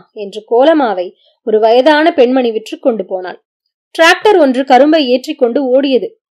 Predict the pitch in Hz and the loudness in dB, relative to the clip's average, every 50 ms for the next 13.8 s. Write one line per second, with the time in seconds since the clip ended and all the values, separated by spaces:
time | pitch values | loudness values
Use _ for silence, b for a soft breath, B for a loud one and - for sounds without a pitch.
0 | _ _ - 233 196 208 190 214 220 _ _ _ _ _ _ - 214 208 247 269 | _ _ -14 -10 -8 -8 -8 -8 -10 _ _ _ _ _ _ -8 -4 -2 0 0
1 | 277 254 240 - - _ _ _ _ _ _ _ _ _ _ _ - 277 277 285 | 0 0 -2 -4 -8 _ _ _ _ _ _ _ _ _ _ _ -10 -6 -4 -2
2 | 285 294 262 233 220 220 - 254 262 240 220 226 233 285 262 240 233 208 214 208 | -2 -2 -2 -2 -4 -2 -2 -2 0 0 0 -2 -2 -2 -2 0 0 0 0 0
3 | 208 247 247 226 208 202 214 214 - 220 196 - _ - 285 285 254 220 208 214 | -2 -2 -4 -6 -6 -8 -10 -8 -8 -8 -8 -6 _ -4 -2 0 0 0 0 -2
4 | 208 - 277 269 254 233 233 220 240 233 226 220 214 214 208 220 - _ _ _ | -4 -4 -2 0 0 0 0 0 -2 -2 -2 -2 -2 -4 -6 -6 -10 _ _ _
5 | _ _ _ _ _ - 277 285 302 311 330 320 277 262 247 247 262 247 254 240 | _ _ _ _ _ -2 0 0 2 0 2 2 4 2 4 4 2 2 0 0
6 | 247 247 233 226 233 208 233 220 240 247 254 240 220 233 277 269 - 254 254 254 | 0 -2 -2 -2 -2 -2 0 0 0 0 0 0 0 -2 -2 -2 -2 -2 -2 -2
7 | 247 247 247 247 - - _ _ _ _ _ _ _ - 214 196 220 240 262 269 | 0 -2 -2 -2 -4 -10 _ _ _ _ _ _ _ -10 -10 -6 -4 -4 -4 -2
8 | 269 262 247 233 247 247 - 254 - - 247 247 - 269 254 - 226 226 - 240 | -2 0 0 0 -2 -2 -6 -8 -8 -8 -10 -8 -8 -8 -6 -6 -6 -6 -6 -4
9 | 214 226 247 233 240 220 226 214 214 220 220 240 226 240 247 247 233 220 208 208 | -2 -2 0 0 0 0 0 -2 -2 -4 -6 -6 -4 -4 -4 -2 -2 -2 -2 -2
10 | 208 208 196 208 226 - 269 254 233 226 214 220 220 b b b b b b b | -2 -4 -4 -4 -4 -4 -4 -2 -2 -2 -2 -2 -4 b b b b b b b
11 | _ - 226 220 247 233 - 302 311 339 339 330 - 277 262 302 302 349 330 339 | _ 0 0 0 0 0 0 0 0 0 0 0 0 2 2 2 2 0 0 0
12 | - 233 214 214 226 226 - 277 285 311 330 339 320 269 262 226 214 214 220 277 | 0 -2 -2 -2 -4 -4 -6 -4 -2 0 2 2 2 4 4 2 2 -2 -6 -10
13 | - - 214 208 208 214 208 202 202 208 202 202 202 - _ | -6 -4 -4 -2 -2 -2 -2 -2 -4 -4 -4 -4 -6 -8 _